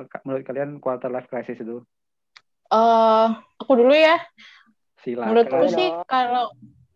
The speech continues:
Speaker 2: eh, eh, quarter life crisis itu kayak ini sih, kayak kegalauan hidup gitu di usia dua puluh lima atau di seperempat abad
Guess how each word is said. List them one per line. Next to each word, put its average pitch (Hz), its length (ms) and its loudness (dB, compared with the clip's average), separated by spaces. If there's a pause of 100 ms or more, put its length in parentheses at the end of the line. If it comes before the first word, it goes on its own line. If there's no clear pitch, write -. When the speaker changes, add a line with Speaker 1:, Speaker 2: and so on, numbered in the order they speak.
(240)
Speaker 2:
eh, 196 240 -6 (1400)
eh, 226 240 2
quarter 233 320 2
life 233 240 0
crisis 240 480 0
itu 302 360 0 (360)
kayak 233 400 0
ini 233 240 0
sih, 302 400 -2 (180)
kayak - 320 -2
kegalauan 214 560 2
hidup 214 400 -2
gitu 294 400 -4
di 208 480 -2
usia 208 720 -6 (160)
dua 208 160 -4
puluh 208 320 -8
lima 185 240 -12 (480)
atau 226 320 0
di 240 80 -2
seperempat 226 560 -4 (400)
abad 208 400 -4